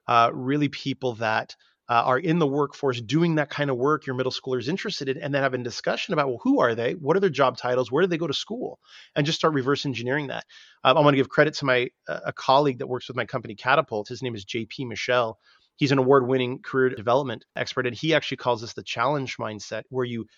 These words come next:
we get our, our girls to think about a, a problem in the world or a challenge they wanna solve. We can hand them a copy of The Economist and say, "What article in here is of interest to you?" Maybe it's one about cleaning the oceans,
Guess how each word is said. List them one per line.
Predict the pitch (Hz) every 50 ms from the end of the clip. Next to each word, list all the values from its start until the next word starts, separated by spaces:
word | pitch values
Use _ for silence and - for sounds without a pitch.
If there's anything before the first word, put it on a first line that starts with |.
| _ _ _ _ _ _ _ _ _
we | 143 139
get | 120 117 160 190
our, | 196 175 160 -
our | 147 139
girls | 127 139 151 147 - -
to | 139
think | 147 147 156
about | 147 135
a, | 123 110 - - 117
a | 113
problem | - - - 135 127 131 147
in | 170
the | 127 120
world | 117 123 123 117 107 98 104
or | 101
a | 98
challenge | - - - 127 120 135 147 127 -
they | 131
wanna | 117 120 113 104
solve. | - - - 104 101 98 92 90 - - _ _ _ _ _ _ _
We | 160 147
can | 156 135
hand | 113 113 156 165 175 180
them | 165
a | 139
copy | - - - 143 139 - 156 143
of | 127
The | 120 120
Economist | 104 - - 120 117 120 110 101 95 - -
and | 127 117
say, | - 135
"What | 123 147 196 185
article | 180 175 156 - 160 151
in | 135
here | 139 135
is | 113
of | 127 117
interest | 135 139 - - 127 - - -
to | - 98
you?" | 90 92
Maybe | 117 131 131 147
it's | 131 - -
one | 147 143 135
about | 131 131 127 123 - - - - _
cleaning | - - 175 180 170 160 143
the | 131 120 113
oceans, | 117 107 - - - - - -